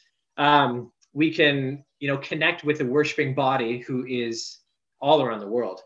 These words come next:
Like, there's people worshiping on Sundays and every day, but Sundays especially, all throughout the entire world.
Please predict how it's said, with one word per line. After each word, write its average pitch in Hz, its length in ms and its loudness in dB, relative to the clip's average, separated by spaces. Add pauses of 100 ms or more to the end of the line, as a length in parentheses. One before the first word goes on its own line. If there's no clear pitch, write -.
(100)
Like, 131 200 -6
there's 156 200 2
people 190 240 -2
worshiping 135 480 -2
on 120 240 -8
Sundays 131 580 -4
and 117 180 -12
every 113 200 -10
day, 101 240 -10
but 123 160 -10
Sundays 117 400 -6
especially, 127 500 -10 (380)
all 208 320 6
throughout 180 320 2
the 165 80 0
entire 151 420 -4
world. 127 380 -6